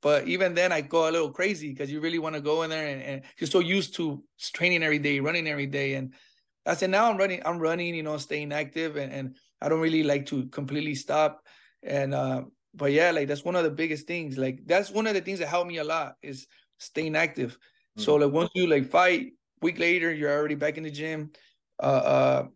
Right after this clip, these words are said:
Speaker 1: 'cause, uh, in my, in my circle, there's not a lot of, there's no yes man at all. They tell you how it is, and they tell you your wrongs before they tell you your rights. 'Cause when you do something right, I feel when I do something right. So they don't gotta tell me that I did something right.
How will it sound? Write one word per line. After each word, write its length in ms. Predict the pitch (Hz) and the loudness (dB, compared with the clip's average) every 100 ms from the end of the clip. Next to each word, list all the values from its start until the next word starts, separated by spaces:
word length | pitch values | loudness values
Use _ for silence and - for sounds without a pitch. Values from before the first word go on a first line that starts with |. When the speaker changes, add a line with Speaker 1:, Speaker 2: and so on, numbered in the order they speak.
| _ _ _ _ _ _ _ _ _ | _ _ _ _ _ _ _ _ _
Speaker 1:
'cause, 200 | - 175 | 0 0
uh, 180 | - 165 160 | 2 2 2
in 100 | 160 | 2
my, 140 | 170 | 0
in 140 | 160 156 | 0 0
my 260 | 160 170 | 0 0
circle, 600 | 143 160 165 175 165 151 - | -2 -4 -2 -2 -2 -4 -10
there's 160 | 143 160 | -6 -2
not 100 | 165 | 0
a 40 | |
lot 80 | 160 | 0
of, 140 | 135 | 0
there's 160 | 151 156 | -2 -2
no 320 | 170 156 127 | -4 -6 -6
yes 300 | 135 160 165 | -2 -2 -2
man 160 | 147 139 | -4 -6
at 100 | 139 | 0
all. 160 | 151 | 0
They 80 | 135 | -2
tell 160 | 131 147 | -6 -6
you 140 | 160 | -4
how 180 | 151 156 | -2 -2
it 80 | 156 | -2
is, 300 | 151 151 135 | -2 -4 -6
and 180 | 131 127 - - _ | -12 -14 -20 -20 _
they 180 | 143 143 | -6 -4
tell 260 | 139 165 | 0 2
you 80 | 165 | 2
your 160 | 170 165 | 2 0
wrongs 340 | 151 160 165 | 2 0 -2
before 240 | 143 135 151 | -6 -2 -2
they 80 | |
tell 140 | 151 160 | -2 -2
you 80 | 156 | 0
your 160 | 151 | 0
rights. 320 | 143 151 151 | 0 0 0
'Cause 240 | - 143 135 | -4 -8 -6
when 160 | 147 | -10
you 40 | 160 | -8
do 120 | 196 | -6
something 320 | 190 170 160 | -6 -6 -4
right, 320 | 151 175 170 - - | 0 0 0 -4 -2
I 120 | 185 | -2
feel 200 | 190 180 | 0 -2
when 120 | 160 | 0
I 60 | 143 | -4
do 120 | 147 | -6
something 340 | 143 139 135 | -8 -8 -4
right. 380 | 135 135 131 - | -4 -4 -6 -8
So 140 | 147 | -4
they 80 | 143 | -2
don't 140 | 160 156 | -2 0
gotta 180 | 147 | -2
tell 240 | 135 156 147 | 0 -4 -4
me 160 | 151 | -6
that 160 | 147 143 | -4 -4
I 40 | |
did 160 | 131 139 | -4 -6
something 300 | 135 139 - | -8 -8 -4
right. 260 | 147 156 | -2 -2